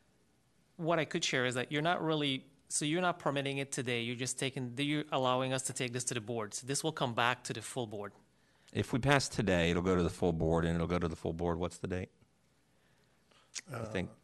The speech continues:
Speaker 3: probably March, February sixth,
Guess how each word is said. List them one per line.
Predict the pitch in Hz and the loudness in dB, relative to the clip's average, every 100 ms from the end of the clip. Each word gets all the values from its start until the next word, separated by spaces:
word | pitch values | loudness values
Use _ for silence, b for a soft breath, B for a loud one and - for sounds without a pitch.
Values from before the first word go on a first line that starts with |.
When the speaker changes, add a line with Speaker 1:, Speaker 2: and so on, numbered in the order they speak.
| _ _ _ - - _ _ _ _ _ _ _ _ _ _ _ _ _ _ _ _ | _ _ _ -20 -20 _ _ _ _ _ _ _ _ _ _ _ _ _ _ _ _
Speaker 3:
probably | - 113 104 95 - | -8 -6 -4 -6 -8
March, | 110 104 123 - _ _ _ _ - - _ _ _ _ | -6 -6 -6 -12 _ _ _ _ -20 -20 _ _ _ _
February | - 104 107 95 | -10 -8 -8 -8
sixth, | 107 - | -12 -16